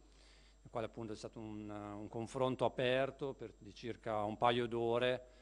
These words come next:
sui contenuti di questo ro-, di questo report e di come renderlo operativo.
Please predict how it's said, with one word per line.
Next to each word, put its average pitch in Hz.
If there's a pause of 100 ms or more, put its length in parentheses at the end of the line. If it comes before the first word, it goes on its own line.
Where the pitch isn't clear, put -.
(280)
sui -
contenuti 117
di 95
questo 113
ro-, 117
di 110
questo 120
report 117
e 120
di 107
come 107
renderlo 107 (300)
operativo. 101